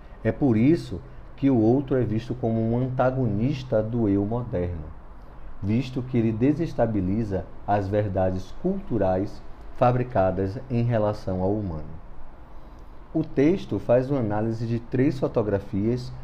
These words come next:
produzidas pelo artista visual Joel Peter Witkin, demonstrando que os valores de cuidado com o corpo, na contemporaneidade, ainda guardam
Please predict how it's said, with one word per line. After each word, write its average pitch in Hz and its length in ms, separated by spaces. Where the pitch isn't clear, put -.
produzidas 123 760
pelo 113 260
artista 123 480
visual 90 580
Joel 131 420
Peter 127 480
Witkin, 107 540
demonstrando 127 760
que - 140
os 110 100
valores 107 520
de 113 80
cuidado 92 560
com 87 80
o 82 60
corpo, 101 420
na 95 160
contemporaneidade, 92 1300
ainda 160 600
guardam 107 600